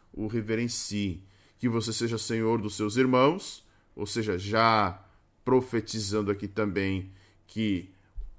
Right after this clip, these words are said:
os descendentes de Jacó seriam maiores que os descendentes de Esaú,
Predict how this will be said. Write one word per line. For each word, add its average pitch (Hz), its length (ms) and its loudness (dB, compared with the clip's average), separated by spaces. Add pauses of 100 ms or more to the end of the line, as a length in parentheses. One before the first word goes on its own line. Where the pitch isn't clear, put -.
os 107 160 -8
descendentes 117 1160 0
de 98 600 -4 (680)
Jacó 98 640 0
seriam 107 480 -2
maiores 98 640 2
que 95 460 -4
os 98 160 -10
descendentes 90 800 -6
de 90 360 -8
Esaú, 113 640 -2